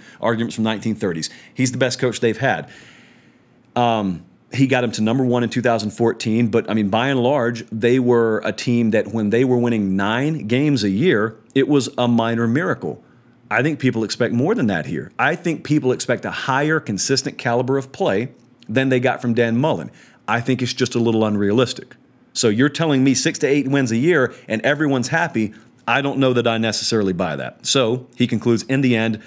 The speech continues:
Leach is the better hire." There's a lot of well thought out points here. I disagree with them, but I do appreciate the email. I'm still gonna stick right now with my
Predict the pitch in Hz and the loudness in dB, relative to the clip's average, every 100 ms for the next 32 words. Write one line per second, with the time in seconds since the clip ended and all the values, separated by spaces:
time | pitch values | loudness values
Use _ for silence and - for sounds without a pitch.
0 | - - 117 135 127 107 117 120 117 120 | -14 0 2 2 0 -4 0 0 0 -2
1 | 127 82 65 - - - _ - 131 143 | -2 -2 -8 -16 -20 -20 _ -4 -2 0
2 | 147 147 196 233 131 117 147 156 143 135 | 2 2 0 -2 0 0 0 0 0 0
3 | 123 - 214 226 - 120 165 - 123 131 | -2 -2 -4 -2 0 0 0 -2 -2 0
4 | 123 - 110 160 135 104 104 107 104 107 | -2 -4 -2 2 2 2 0 0 0 0
5 | 117 107 123 104 104 98 104 101 87 73 | 0 0 -2 -2 -2 0 0 0 -2 -6
6 | - 107 - 135 123 127 - 135 - - | -6 -6 -2 0 0 0 -2 -2 -4 -4
7 | 110 151 - 170 175 196 _ _ _ _ | -2 -2 -2 -2 -2 -6 _ _ _ _
8 | - - 107 107 110 104 104 104 101 | -20 -10 -4 -4 -2 -2 0 0 -2